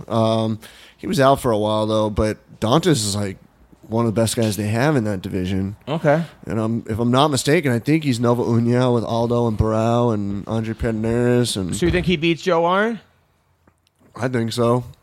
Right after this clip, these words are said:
Speaker 1: I think Warren's past his prime, and I like Joe Warren, but
Speaker 2: Yeah, I hate
Speaker 1: Marcus
Speaker 2: to
Speaker 1: wasn't Galvao tapped him for the belt.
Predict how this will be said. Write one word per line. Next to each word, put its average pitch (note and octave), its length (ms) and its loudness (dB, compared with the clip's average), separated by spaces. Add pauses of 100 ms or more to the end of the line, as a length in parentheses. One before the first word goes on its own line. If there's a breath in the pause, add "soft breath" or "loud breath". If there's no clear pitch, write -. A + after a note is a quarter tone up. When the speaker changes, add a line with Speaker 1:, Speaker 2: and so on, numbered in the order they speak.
(160)
Speaker 1:
I - 80 -6
think D3+ 220 2
Warren's B2 300 4
past A2+ 320 -2
his G#2+ 100 -8
prime, A2+ 460 -2
and D3 100 0
I F3 60 4
like C#3 240 2
Joe B2 180 2
Warren, A#2 460 0
but A2 240 -2 (1700 loud breath)
Speaker 2:
Yeah, G#2 320 -10
I - 80 -6
hate C#3+ 140 0
Speaker 1:
Marcus F3 400 4
Speaker 2:
to A2 80 -6
Speaker 1:
wasn't D#3 380 0
Galvao F3 480 4
tapped C3 360 2
him C3+ 140 0
for C#3 120 -4
the C3 80 0
belt. D3+ 460 -2